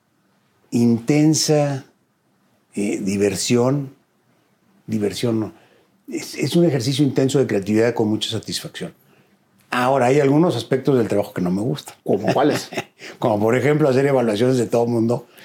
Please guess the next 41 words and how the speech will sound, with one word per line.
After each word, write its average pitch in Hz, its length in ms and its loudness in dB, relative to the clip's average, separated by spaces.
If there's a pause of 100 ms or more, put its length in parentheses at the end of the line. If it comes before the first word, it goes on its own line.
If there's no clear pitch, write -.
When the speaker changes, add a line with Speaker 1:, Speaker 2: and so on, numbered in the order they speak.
(180)
Speaker 1:
en 110 180 2
esta 120 300 2
Speaker 2:
<laughs> 156 60 4
Speaker 1:
época, 131 300 0
justo 147 380 0
decíamos, 127 540 2
¿verdad? 104 260 -2
Speaker 2:
Ujú. 135 80 -4 (640)
Es - 100 -4
que 208 80 2
siempre 208 300 2
hay 196 60 2
como 196 220 0
que 131 100 0
partes 165 500 0
que - 120 2
tiene 160 260 2
que 170 80 2
hacer 156 200 2
uno 160 200 4
a 147 60 0
fuerzas 156 360 0
para 123 240 -2
poder 123 260 2
realmente 143 380 2
gozar 127 360 0
lo 135 140 2
que 110 220 2
le 107 120 0
gusta 117 280 0
hacer. - 260 -4
Speaker 1:
Así - 440 -4
es. - 140 -8 (420)
Con 220 380 2
la 208 80 2
libertad 135 540 2
viene 123 220 2
la 104 80 2
responsabilidad. 80 840 -6 (460)
O - 40 -12
sea, 113 140 0